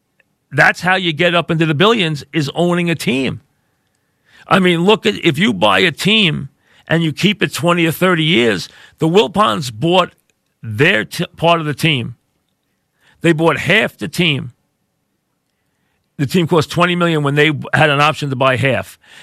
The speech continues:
When they bought the other half, they paid, I believe, two hundred thirty million for Doubleday's half when they bought him out.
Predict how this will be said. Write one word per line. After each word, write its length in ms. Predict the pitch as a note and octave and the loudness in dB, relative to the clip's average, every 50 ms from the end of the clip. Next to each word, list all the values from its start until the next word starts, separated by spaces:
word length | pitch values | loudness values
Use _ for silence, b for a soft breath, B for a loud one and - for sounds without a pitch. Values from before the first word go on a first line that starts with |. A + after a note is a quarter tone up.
| B B | B B
When 160 | - - C#3 | -4 2 4
they 140 | D#3+ F#3 G#3+ | 4 4 2
bought 280 | E3+ D3 G3+ G#3+ D#3+ | 0 0 0 0 0
the 160 | - D#3+ D3+ | 0 0 2
other 240 | D#3 F3 G#3 G3+ F3+ | 2 2 4 4 2
half, 420 | C#3+ C#3+ C#3+ C#3+ C3 C3 - - - | 2 2 0 0 -2 -4 -6 -8 -4
they 160 | C#3+ C#3 C#3+ | -4 -4 -4
paid, 540 | C#3+ - D3 D#3+ E3+ E3 E3+ E3+ E3 D3 - | -2 -2 0 2 2 2 2 2 0 -2 0
I 120 | - C#3 | 0 0
believe, 500 | C#3 A#2 C3+ C3 C#3+ E3 G3+ G3 - - | 0 0 -2 -2 0 0 -2 -2 -4 -6
two 200 | - - F3+ G#3 | -4 -2 -2 0
hundred 280 | G3 F#3+ F3+ E3+ D#3+ D3 | 0 0 0 -2 -4 -4
thirty 360 | - E3+ E3 E3+ E3 E3 D#3+ | 0 0 0 0 0 -2 -4
million 520 | C#3+ C#3+ D#3 D#3+ D#3+ D#3 D#3 C#3+ C3 B2+ B2 | -4 -2 0 0 0 0 -2 -4 -4 -6 -6
for 160 | - - C3 | -4 -6 -6
Doubleday's 680 | A#2+ - D3 D3 C#3 C#3+ B2+ A2+ C#3 C3 B2+ A#2+ G#2+ | -2 0 0 0 0 -2 -2 -2 0 0 0 -2 -2
half 360 | - C3+ B2+ G#2 G2 - - - | 0 0 0 0 -4 -8 -12 -12
when 160 | - B2+ C3+ C3+ | -6 -4 0 2
they 100 | C3 C3 | 2 2
bought 300 | G2+ A2+ C3+ C3 A#2+ A2+ | 2 2 2 2 2 2
him 160 | B2+ A#2+ A#2+ | 0 2 2
out. 260 | A#2 A2+ F#2+ F2+ - | 2 2 0 -2 -10